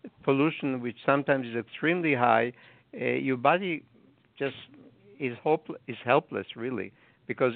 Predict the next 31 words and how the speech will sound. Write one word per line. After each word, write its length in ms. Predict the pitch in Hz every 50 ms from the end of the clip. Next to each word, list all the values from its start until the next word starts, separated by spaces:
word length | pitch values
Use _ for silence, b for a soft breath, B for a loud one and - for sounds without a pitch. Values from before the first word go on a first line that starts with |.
| -
even 260 | 175 151 151 170 160
if 140 | 156 139 -
you 140 | - 131 131
eat 260 | 151 185 180 165 143
good 300 | 127 135 139 143 147 131
and 180 | 123 120 120 120
do 140 | 127 139 143
all 160 | 135 135 139
the 80 | 131
other 260 | 127 123 131 156 185 175
good 240 | 143 139 139 123 - -
things 280 | - 127 127 135 139 135
and 160 | 131 123 123
do 80 | 120 131
yoga, 500 | 127 123 135 156 165 151 143 127 123 120 B B B B B B B - -
it 140 | - 139 117 - - - -
still 300 | - - 180 180 180 170
affects 440 | 147 - - - 156 139 135 - -
you 100 | - 139 117 - - -
severely, 440 | 139 123 131 151 156 160 151 139
especially 400 | 120 - - 135 131 120 - 135
if 40 | 120
the 80 | 117 120
level 300 | 117 120 123 123 120 117
is 80 | 110
high. 280 | 110 131 147 143 127 - B B B B B - -
So 60 | -
it's 160 | 143 139 127 139
actually 380 | 151 156 147 - 160 139 131
working 440 | 123 120 135 135 123 - 139 131 123
against 380 | 120 110 110 120 135 160 165